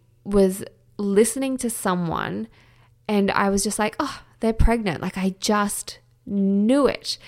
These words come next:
And there was a part of me that wanted to send them a message and say, "Hey, I think you're pregnant." But I was like, "No, no, there's no reason to put them in that position. If they've not told you, they're not ready to tell you." Um, but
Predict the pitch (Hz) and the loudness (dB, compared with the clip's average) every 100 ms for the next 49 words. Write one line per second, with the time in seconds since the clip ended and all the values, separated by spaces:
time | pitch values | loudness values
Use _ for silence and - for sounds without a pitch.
0 | - - _ - 208 208 202 - 202 196 | -20 -20 _ -4 -2 -2 0 2 2 2
1 | 202 196 196 185 190 190 185 185 180 180 | 0 0 0 -2 -2 -2 -2 -2 -2 -2
2 | 196 190 190 196 190 190 285 247 208 - | -2 -4 -2 -2 -2 -4 -4 -4 -4 -8
3 | - 220 254 262 247 208 202 175 - - | -14 -8 -6 -4 -4 -2 -4 -4 -6 -2
4 | 196 196 202 240 226 170 220 - _ _ | -2 0 -2 -4 -2 -4 -6 -14 _ _
5 | _ 196 202 196 202 202 190 190 185 185 | _ -4 -4 -2 -2 -2 -2 -2 0 -4
6 | 185 175 - 180 170 170 - - 185 180 | -4 -4 -2 -2 -2 -4 -4 -4 -4 -4
7 | 165 175 - 175 180 - - 165 175 180 | -4 -4 -4 -4 -2 -6 -4 -2 -2 -4
8 | 175 175 180 214 262 202 185 185 - - | -4 -4 -4 -2 -2 -2 -4 -4 -4 -6
9 | - - - - - - - - - 202 | -6 -6 -8 -14 -20 -20 -20 -20 -6 -2
10 | 180 170 170 170 170 170 - - - 202 | 0 -2 -2 -4 -4 -6 -8 -8 0 0
11 | - | 0